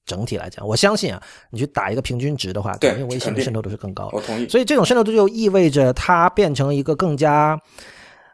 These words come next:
Speaker 1: 平淡无奇的东西。我相信这里面的很多艺术家，他其实并没有在接到这个，怎么说，接到这个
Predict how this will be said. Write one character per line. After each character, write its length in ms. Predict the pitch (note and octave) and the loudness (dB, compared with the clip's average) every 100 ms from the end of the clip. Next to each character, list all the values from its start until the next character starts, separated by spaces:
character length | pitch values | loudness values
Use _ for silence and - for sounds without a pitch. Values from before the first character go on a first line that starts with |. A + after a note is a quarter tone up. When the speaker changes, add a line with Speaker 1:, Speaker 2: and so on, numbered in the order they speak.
| _ _ _ | _ _ _
Speaker 1:
平 320 | - C3 C#3 | -2 0 2
淡 200 | A#3 G3+ | 4 4
无 120 | B2+ F#3 | 4 0
奇 220 | - - | 0 0
的 80 | G#3 | 2
东 180 | C3+ | 2
西。 100 | A#2 | 0
我 120 | A2+ A2+ | -2 2
相 180 | B3+ | 2
信 140 | C4+ G#3 | 2 2
这 100 | A3 | 2
里 80 | A#2 | 2
面 100 | A#2+ | 0
的 60 | |
很 80 | B2+ | 0
多 100 | A2+ | 0
艺 80 | C#3+ | 0
术 60 | |
家， 180 | B2 B2+ | 0 0
他 140 | C3+ E3+ | 0 -4
其 160 | - | -4
实 120 | D#3+ | -4
并 280 | F3 - G#3+ | -4 -4 -2
没 80 | G#2+ | -2
有 340 | G2+ F#2 F#2+ - _ _ - | -2 -4 -10 -18 _ _ 0
在 140 | E3+ | 0
接 160 | D3+ G3 | 4 4
到 160 | F3 | 4
这 140 | D#3 C3+ | 4 2
个， 440 | A#2 G2 F2+ E2+ F#2+ | 2 2 -2 -6 -8
怎 80 | |
么 80 | G2 | -6
说， 140 | - G#2+ | -4 -2
接 100 | C#3+ | -2
到 60 | |
这 100 | B2+ | 0
个 120 | A#2+ | 0